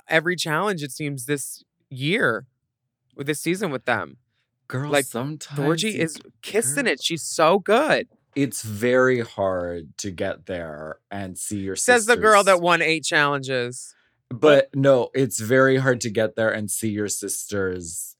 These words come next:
Speaker 2: like, kicking ass. And you're like, "We come from the same fucking place. We do the same thing. Like, why are you not living for me too?" You know what I mean? I get it
Speaker 1: Mm-hmm.
Speaker 2: to an extent.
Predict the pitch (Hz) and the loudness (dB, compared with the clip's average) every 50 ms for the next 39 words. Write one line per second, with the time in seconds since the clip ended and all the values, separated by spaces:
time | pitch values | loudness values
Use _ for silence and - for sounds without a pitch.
0 | _ - - 101 98 92 85 82 82 - _ _ - - 110 98 - - 95 90 | _ -8 -6 -4 -4 -4 -6 -8 -12 -14 _ _ -12 -10 -8 -8 -8 -8 -10 -10
1 | 87 87 87 85 82 82 - - - 107 107 110 117 120 120 120 113 110 - 104 | -10 -10 -10 -12 -12 -14 -12 -10 -6 -4 -2 2 2 4 4 2 0 -2 -4 -4
2 | 113 147 165 - 208 220 277 - - 294 294 294 294 294 - 277 285 277 247 - | -4 -4 -2 -2 -2 -4 -2 -2 -2 0 0 0 0 0 0 0 0 0 0 -2
3 | - 269 262 - - - 262 226 180 175 - _ _ _ _ _ _ - - - | -4 -6 -6 -4 -4 -2 -2 -2 -2 -4 -8 _ _ _ _ _ _ -20 -10 -2
4 | - 175 185 208 - 151 147 156 180 190 196 190 147 147 190 214 202 226 202 - | 2 4 4 4 4 2 2 2 0 -4 -4 -4 -4 -2 0 0 2 0 2 2
5 | - 180 180 180 190 - - 160 175 196 220 196 135 120 117 117 - 127 127 135 | 4 4 4 2 0 -2 0 2 4 4 4 4 2 0 0 2 4 6 6 6
6 | 151 170 175 180 170 160 139 160 160 151 160 156 139 - 156 151 151 156 160 143 | 6 4 2 2 2 2 2 2 0 0 -2 -4 -2 0 0 0 -2 -2 -4 -2
7 | - - 170 165 160 107 85 76 - - - - - - 101 117 120 117 117 120 | 0 2 2 2 2 0 -2 -4 -8 -12 -14 -14 -12 -6 -4 -2 -2 0 0 0
8 | 123 127 120 113 107 98 101 110 117 135 220 254 269 - 113 123 131 110 110 90 | 0 0 0 0 -2 -4 -6 -6 -8 -8 -10 -12 -8 -4 -2 -2 0 0 -2 -2
9 | - - - - - - _ _ _ _ _ _ _ - 143 151 139 135 147 139 | -4 -8 -14 -18 -18 -20 _ _ _ _ _ _ _ -16 -16 -14 -14 -14 -14 -14
10 | 139 135 139 143 - - 113 101 90 87 - - - - 85 65 52 - | -14 -14 -14 -12 -10 -10 -8 -10 -10 -12 -14 -14 -12 -10 -10 -12 -12 -14